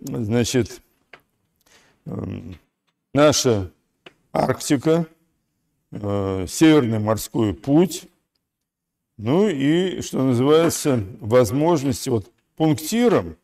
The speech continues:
пунктиром, это так называемые траектории витков. То есть вот витки каждые полтора часа — это определенный пунктирчик. Значит, мы, по сути дела, каждые полтора часа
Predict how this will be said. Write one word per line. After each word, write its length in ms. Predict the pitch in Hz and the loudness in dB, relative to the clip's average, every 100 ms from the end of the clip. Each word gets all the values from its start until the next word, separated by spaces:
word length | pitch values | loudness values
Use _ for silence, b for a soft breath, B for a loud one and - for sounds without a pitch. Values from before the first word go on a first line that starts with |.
| - | -6
пунктиром, 600 | 127 107 - 117 98 80 _ _ _ _ | -4 -4 -2 -2 -2 -8 _ _ _ _
это 340 | - 175 185 156 | 0 2 2 2
так 240 | 143 117 | 0 0
называемые 520 | 135 120 156 180 160 | -2 0 0 0 -2
траектории 680 | - 139 135 113 180 170 143 | -2 0 0 0 2 4 2
витков. 640 | 113 131 - 123 92 - _ _ _ _ _ _ _ _ _ | -2 -6 -4 -4 -4 -12 _ _ _ _ _ _ _ _ _
То 100 | 113 | -4
есть 200 | 104 - | -4 -2
вот 240 | 135 110 - | -4 -4 -10
витки 580 | 98 113 120 - 226 | -8 -8 -6 -6 -4
каждые 400 | 214 143 120 123 | -2 0 0 -2
полтора 540 | 113 123 107 123 117 104 | -6 -6 0 0 2 -2
часа — 400 | - - 220 220 - | -4 -4 -4 -4 -8
это 300 | 175 180 202 | -10 -8 -10
определенный 580 | 120 107 110 156 170 131 | -8 -6 -4 -4 -4 -6
пунктирчик. 720 | 151 131 - 202 - - - _ _ _ _ _ _ _ _ _ _ _ _ | -6 -6 -6 -10 -10 -14 -14 _ _ _ _ _ _ _ _ _ _ _ _
Значит, 460 | 113 101 131 120 | -10 -4 -2 -2
мы, 200 | 170 214 | -2 -2
по 160 | 226 139 | 2 0
сути 340 | 107 170 127 | 0 -2 -2
дела, 300 | 110 127 147 | -2 0 -2
каждые 400 | 170 131 131 127 | 0 0 0 -2
полтора 480 | - 120 101 117 107 | -4 -6 0 2 0
часа 480 | 95 - 180 208 | -2 -6 -4 -2